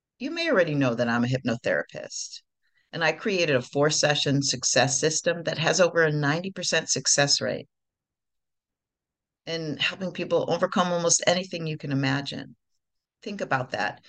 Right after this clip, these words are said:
It's actually called the Essential Four. And it's true, I believe that every person on the planet would benefit from going through these transformational sessions.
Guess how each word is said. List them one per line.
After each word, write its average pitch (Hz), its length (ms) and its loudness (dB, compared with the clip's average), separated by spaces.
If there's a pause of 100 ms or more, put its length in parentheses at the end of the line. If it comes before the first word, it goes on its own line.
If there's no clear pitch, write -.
(160)
It's 208 180 -6
actually 233 300 -2
called 180 320 0
the 117 80 -2
Essential 123 540 0
Four. 123 380 -6 (320)
And 185 100 -4
it's 185 180 -2
true, 202 380 2
I 165 140 4
believe 165 240 -4
that 151 200 2
every 190 200 2
person 202 480 2
on 131 120 8
the 131 80 2
planet 165 440 -2
would 131 160 2
benefit 156 440 4
from 127 200 -2
going 127 280 4
through 190 180 -8
these 202 260 -4
transformational 202 800 2
sessions. 208 640 0